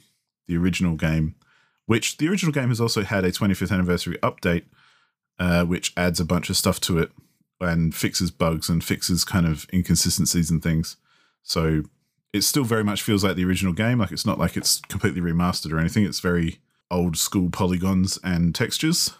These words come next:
but it has been improved a bit. Like, it's properly supports widescreen now instead of not. <laughs> And there's some more graphic settings and things to play with. But yeah, after playing them both, I kind of figured Half-Life Source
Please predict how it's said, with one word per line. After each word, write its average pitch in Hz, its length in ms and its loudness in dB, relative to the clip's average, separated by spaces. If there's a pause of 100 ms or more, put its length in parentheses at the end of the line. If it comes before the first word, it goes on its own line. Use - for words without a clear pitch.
(460)
but 87 260 0 (160)
it 82 100 0
has 98 180 0
been 95 160 0
improved 87 340 -2
a 80 40 -10
bit. 87 160 0
Like, 80 160 -2
it's - 180 -2
properly 95 400 -2
supports 85 380 -2
widescreen 80 720 0
now 76 440 0 (220)
instead 85 360 2
of - 400 -4 (360)
not. 80 400 -2 (160)
<laughs> - 140 4 (800)
And 82 120 0
there's 85 140 0
some 104 140 0
more 95 180 2
graphic 80 380 -4
settings 82 340 2
and 76 100 -2
things 76 200 0
to 78 80 -4
play 78 220 2
with. 71 260 -2
But 73 180 0 (240)
yeah, 73 200 -2 (200)
after 92 220 0
playing 135 240 0
them 123 100 2
both, 107 240 0
I 110 60 -2
kind 98 180 0
of 87 60 0
figured 87 320 0
Half-Life 98 340 0
Source - 560 -2